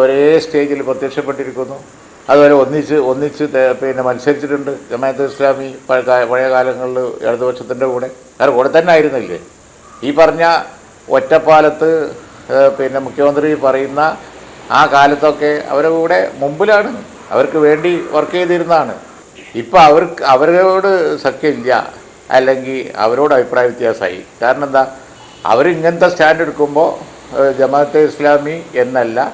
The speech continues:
പലരും എതിർക്കും. അങ്ങനെ ഇപ്പോൾ അവർക്ക് ന്യൂനപക്ഷ ജനവിഭാഗങ്ങളുടെ ഇടയിൽ, ഏ, ഇങ്ങനൊരു വർത്തമാനം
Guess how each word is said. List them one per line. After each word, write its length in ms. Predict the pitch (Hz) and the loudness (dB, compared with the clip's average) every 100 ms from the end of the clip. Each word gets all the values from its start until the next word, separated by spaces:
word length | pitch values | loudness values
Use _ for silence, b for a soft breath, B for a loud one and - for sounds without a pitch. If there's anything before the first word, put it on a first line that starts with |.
| - - - 120 | -12 -20 -4 2
പലരും 300 | 127 143 151 | 4 4 2
എതിർക്കും. 360 | 123 - 107 - - - - - | 0 -4 -8 -12 -18 -20 -20 -10
അങ്ങനെ 180 | 127 139 | -4 -4
ഇപ്പോൾ 160 | - 180 | 4 6
അവർക്ക് 280 | 151 143 151 151 | 6 2 -2 -4
ന്യൂനപക്ഷ 440 | 135 135 139 135 143 139 - - - - - 127 | -4 -4 -4 -2 -2 -2 -4 -16 -20 -20 -10 -2
ജനവിഭാഗങ്ങളുടെ 720 | 131 135 135 135 131 131 127 | 0 2 4 4 4 0 0
ഇടയിൽ, 240 | 117 123 123 160 - - - 123 | 0 -4 -4 -6 -10 -20 -4 4
ഏ, 20 | 123 123 120 117 117 117 | 6 6 6 4 4 0
ഇങ്ങനൊരു 340 | 123 151 151 139 123 | -2 0 2 4 2
വർത്തമാനം 500 | - 135 139 139 | 0 0 0 0